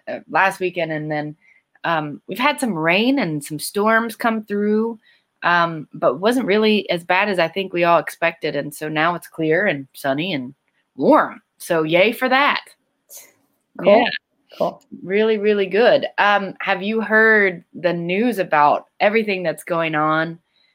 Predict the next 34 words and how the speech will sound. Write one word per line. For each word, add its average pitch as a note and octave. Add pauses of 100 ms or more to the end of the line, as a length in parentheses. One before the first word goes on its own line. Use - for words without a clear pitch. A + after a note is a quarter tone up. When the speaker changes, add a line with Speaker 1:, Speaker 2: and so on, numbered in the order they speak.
(120)
Speaker 2:
In G#3
Atlanta? F#3
Speaker 1:
Um, G3
Speaker 2:
Yeah. F#3+ (460)
Speaker 1:
Asian F#3
hate. G3+
I E3+
mean, F3+
this G#3+
is B3+
just E3+
an E3
issue G3+
that's D3+
just -
continuing. D#3
It's -
very B3+
sad. G#3+
Speaker 2:
Yeah, G3
it's A3
really G3+
sad. F#3+
Um, F#3 (260)
for A3
people, G#3+
I'm G3+
sure G3
anybody F#3+
who's F3+
listening G3
to F#3+
us, -
if -